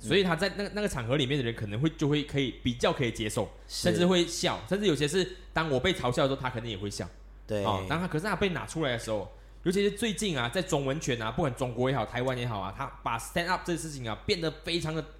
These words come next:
Speaker 2: 大众。
Speaker 1: 嗯。
Speaker 2: 因为国外也有很多去做巡回的 tour 的。
Speaker 1: 嗯。
Speaker 2: 哦，像有很有，很久，很有名的那几个啊，就是常常在做全美的 tour 或者世界的 tour。我很，我也是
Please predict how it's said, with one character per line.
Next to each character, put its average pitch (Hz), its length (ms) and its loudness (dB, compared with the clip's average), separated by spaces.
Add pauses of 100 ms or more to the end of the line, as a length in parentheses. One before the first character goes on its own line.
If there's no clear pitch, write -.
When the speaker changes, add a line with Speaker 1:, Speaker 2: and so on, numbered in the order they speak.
(200)
Speaker 2:
大 156 160 0
众。 143 220 2 (160)
Speaker 1:
嗯。 139 320 -2 (160)
Speaker 2:
因 180 100 0
为 202 120 4 (160)
国 160 140 4
外 208 140 4
也 175 60 6
有 156 80 8
很 117 140 2
多 123 120 4
去 139 100 0
做 156 120 4
巡 117 260 0
回 120 100 4
的 113 80 2
tour 120 200 0
的。 - 60 -10 (180)
Speaker 1:
嗯。 127 280 -4
Speaker 2:
哦， 107 200 0
像 151 220 0 (180)
有 113 120 0
很 123 100 2
有， 139 140 2
很 131 200 -4
久， 151 120 -2
很 135 140 -4
有 147 100 2
名 110 180 -4
的 131 60 -2
那 143 100 0
几 101 160 -8
个 117 180 -2
啊， 98 80 -4
就 123 100 0
是 143 60 2
常 131 140 -2
常 135 100 -4
在 147 100 0
做 139 220 2 (180)
全 131 140 -2
美 139 100 0
的 107 100 0
tour 156 280 6
或 156 120 4
者 120 60 2
世 151 180 -6
界 147 140 0
的 117 80 -2
tour。 120 220 -4 (760)
我 139 100 2
很， 147 260 2
我 135 140 2
也 135 40 0
是 226 140 0